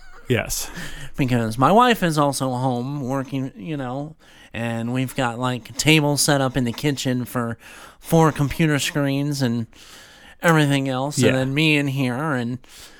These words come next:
Speaker 1: Getting things done.
Speaker 2: getting things done. Tons of T V watching.
Speaker 1: Yeah.
Speaker 2: Mostly streaming because, you know, anything on T V is like, I'm tired of listening to.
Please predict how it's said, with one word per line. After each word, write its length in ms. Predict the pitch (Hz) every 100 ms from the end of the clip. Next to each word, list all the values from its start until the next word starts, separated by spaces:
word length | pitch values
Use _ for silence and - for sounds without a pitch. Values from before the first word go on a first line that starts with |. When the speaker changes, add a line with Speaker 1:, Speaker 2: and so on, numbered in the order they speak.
| - - - - - - -
Speaker 1:
Getting 220 | 135 110
things 180 | 123 -
done. 240 | - 147 - -
Speaker 2:
getting 240 | 277 269
things 300 | 170 185 147
done. 380 | 143 135 139 156 - - - - -
Tons 360 | 147 175 165 -
of 40 |
T 220 | - 156
V 160 | 143 127
watching. 560 | 120 113 113 120 123 123 - - -
Speaker 1:
Yeah. 240 | 123 104 -
Speaker 2:
Mostly 560 | 165 156 160 151 156 143
streaming 560 | - 143 135 131 139
because, 580 | 143 131 123 113 110 -
you 140 | 131 139
know, 200 | 120 123
anything 360 | 143 139 139 135
on 120 | 120
T 240 | - 131 117
V 180 | 120
is 160 | 120 117
like, 220 | 117 107 -
I'm 340 | 123 123 117
tired 260 | 113 117 117
of 100 | 110
listening 460 | 117 120 117 120 113
to. 280 | 123 131